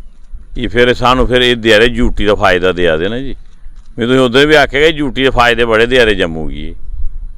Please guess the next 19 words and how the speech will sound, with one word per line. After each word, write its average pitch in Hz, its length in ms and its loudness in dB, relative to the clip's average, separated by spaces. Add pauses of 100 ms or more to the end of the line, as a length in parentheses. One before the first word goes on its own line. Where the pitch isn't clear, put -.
(1000)
ਯੂਟੀ 135 320 0
ਇਹ 160 300 2
ਕੋਈ 170 180 -2
ਕਸਰ 127 220 2
ਨਹੀਂ 139 120 2
ਛੱਡਾ 127 280 4
ਦਿਆ 98 180 4
ਇਹਨੇ, 73 200 -4 (560)
ਯੂਟੀ 117 300 0
ਦਾ 135 100 4
ਸਾਨੂੰ 135 300 0
ਬੜਾ 139 200 4
benefit 110 500 -2
ਹੈ। 90 80 -4 (280)
ਸ਼ਰਾਬ 104 340 2
ਜਿੱਥੋਂ 110 200 -4
ਮਰਜ਼ੀ 101 260 0
ਲੈ 104 120 4
ਲਓ, 110 180 0